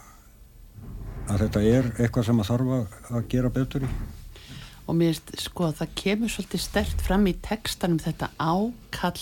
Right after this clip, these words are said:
Speaker 2: til ráðamanna, til stjórnvalda. Opniði augun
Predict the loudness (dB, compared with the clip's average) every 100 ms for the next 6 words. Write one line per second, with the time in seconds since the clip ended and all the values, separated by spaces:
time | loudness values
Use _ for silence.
0 | -10 -4 0 2 0 -4 -4 2 2 2
1 | 0 0 -4 -2 -2 -2 -2 -2 -2 -2
2 | -6 -6 -12 -14 -20 -20 -20 -4 2 2
3 | 0 -2 6 6 6 2 2 2 0